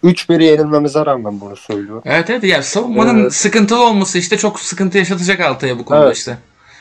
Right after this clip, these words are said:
Speaker 2: Savunma
Speaker 1: Yani
Speaker 2: hattının
Speaker 1: burada tek
Speaker 2: ihtiyaç
Speaker 1: can
Speaker 2: kalması.
Speaker 1: sıkıcı, tek can sıkıcı nokta şu,
Speaker 2: Hı hı.
Speaker 1: yani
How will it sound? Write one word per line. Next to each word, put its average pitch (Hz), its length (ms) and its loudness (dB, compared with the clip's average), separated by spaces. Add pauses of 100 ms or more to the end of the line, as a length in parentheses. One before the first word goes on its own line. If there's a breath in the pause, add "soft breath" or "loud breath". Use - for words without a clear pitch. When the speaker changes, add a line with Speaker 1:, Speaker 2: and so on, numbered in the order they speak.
Speaker 2:
Savunma 165 300 2
Speaker 1:
Yani 185 100 6
Speaker 2:
hattının 175 320 0
Speaker 1:
burada 202 180 0
tek 220 140 0
Speaker 2:
ihtiyaç 156 240 0
Speaker 1:
can 202 60 -2 (100)
Speaker 2:
kalması. 120 180 -8
Speaker 1:
sıkıcı, 147 220 -10 (920)
tek 185 280 0
can 196 200 0
sıkıcı 156 440 -12
nokta 151 320 -10
şu, - 220 -10
Speaker 2:
Hı - 460 -14
hı. - 20 -16 (280)
Speaker 1:
yani 156 460 0